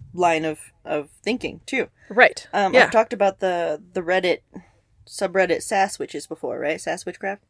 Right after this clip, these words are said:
Speaker 2: Yes, yeah.
Speaker 1: And this is tot-, li-, like, this is what I believe you are in, like, the world of witchcraft. You are a Sass Witch.
Speaker 2: Mm-hmm.
Speaker 1: Which is, it
Speaker 2: Oh.
Speaker 1: stands for skeptical, agnostic, or atheist, science seeking.
Speaker 2: Oh. Oh, I like that.
Speaker 1: Yeah.
Speaker 2: Yeah,
Speaker 1: And so it's
Speaker 2: that
Speaker 1: a,
Speaker 2: makes sense.
Speaker 1: it's a bunch of,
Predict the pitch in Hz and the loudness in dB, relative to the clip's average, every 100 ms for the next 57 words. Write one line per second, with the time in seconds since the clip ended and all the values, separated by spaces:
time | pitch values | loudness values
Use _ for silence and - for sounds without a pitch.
0 | _ _ 226 294 - - 214 226 165 - | _ _ 4 4 4 0 2 2 0 -16
1 | _ 190 220 240 233 339 339 240 240 202 | _ 0 0 0 2 4 4 2 4 2
2 | 190 262 311 226 208 190 180 175 160 175 | 2 -2 0 2 4 4 2 -4 -8 0
3 | 175 170 196 240 - _ - 170 160 165 | 2 4 2 0 -10 _ -12 -8 -8 -6
4 | 165 156 151 147 160 - 190 196 - 175 | -4 -4 -4 -4 -6 -4 -4 -4 -6 -6
5 | 160 170 - 147 233 277 247 254 - _ | -4 -4 -4 0 2 4 2 0 -4 _
6 | - _ - 180 175 214 247 247 220 220 | -20 _ -6 -2 0 2 2 4 4 4
7 | 233 - 214 214 202 214 196 180 180 185 | 2 -2 -2 0 0 -2 -2 0 2 0
8 | 180 190 190 202 185 185 180 185 180 175 | 2 0 0 -6 -4 -2 -4 -4 -4 -4
9 | - - - - - 185 180 170 226 285 | -6 -16 -16 -12 -4 -2 -2 -6 -6 -2
10 | 294 269 185 151 175 - _ _ _ _ | 0 2 0 0 -6 -16 _ _ _ _
11 | _ _ _ - 440 381 427 - - - | _ _ _ -2 0 2 -2 -4 -8 -8
12 | 208 185 - _ _ _ _ _ _ _ | -10 -8 -8 _ _ _ _ _ _ _
13 | _ _ _ _ - 185 196 185 208 226 | _ _ _ _ -2 -2 -2 0 0 0
14 | 190 170 - 165 190 214 208 196 | 0 -2 -6 -4 -2 -2 -2 -8